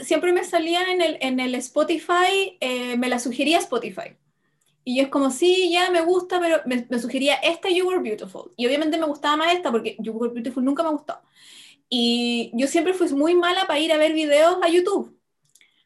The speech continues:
Pero por alguna de esas razones de la vida, en algún momento vi este video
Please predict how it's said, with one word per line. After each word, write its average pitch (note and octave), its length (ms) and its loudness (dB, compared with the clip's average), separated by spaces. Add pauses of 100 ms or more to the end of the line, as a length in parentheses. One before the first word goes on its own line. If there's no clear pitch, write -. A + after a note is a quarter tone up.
(220)
Pero A3+ 220 4
por A3+ 120 6
alguna C#4 360 2
de A4 60 2
esas G#4+ 180 0
razones F4 320 -2
de G4 80 -4
la D#4+ 100 0
vida, C#4+ 460 -2
en A#3+ 140 -4
algún B3+ 260 -2
momento C#4+ 440 -2
vi D#4+ 200 -2
este A4 240 -4
video D#4 500 -4